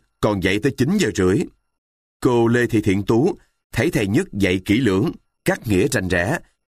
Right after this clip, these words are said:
thì cô cũng nói với ông Đốc, bà Đốc mà cậy thầy, hễ Thiện Chí mắc làm bài, thì thầy cắt nghĩa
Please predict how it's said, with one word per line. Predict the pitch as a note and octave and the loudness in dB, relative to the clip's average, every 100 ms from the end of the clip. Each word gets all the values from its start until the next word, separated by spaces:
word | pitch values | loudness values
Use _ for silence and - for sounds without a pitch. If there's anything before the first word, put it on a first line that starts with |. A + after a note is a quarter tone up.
| _ _ | _ _
thì | A#2+ G2 | -2 0
cô | B2 A#2+ | 2 2
cũng | A2 G#2 B2+ | 2 2 2
nói | C3+ | 0
với | D#3+ | -2
ông | - G#2 | -2 0
Đốc, | B2 F#3+ | -2 -2
bà | A2+ G2+ | -2 -2
Đốc | G2+ F#3 - | -2 -4 -2
mà | G#2+ G2 | -2 0
cậy | F#2 F#2+ G#2 | -2 -4 -2
thầy, | G#2+ G2 F2 - _ _ _ | 0 0 -2 -8 _ _ _
hễ | G2 G2 | 0 2
Thiện | - A2+ G#2+ | 2 0 0
Chí | A#2 C3+ | 0 2
mắc | F3+ G#3+ C#3 | 0 -2 -4
làm | G#2 | -4
bài, | G2 G2 F2 - _ _ _ | -2 -2 -4 -8 _ _ _
thì | - G#2+ | 0 0
thầy | A2 G2 | 0 -2
cắt | F2+ F#3 A#2 | -2 -4 0
nghĩa | G2 G#2 | 2 0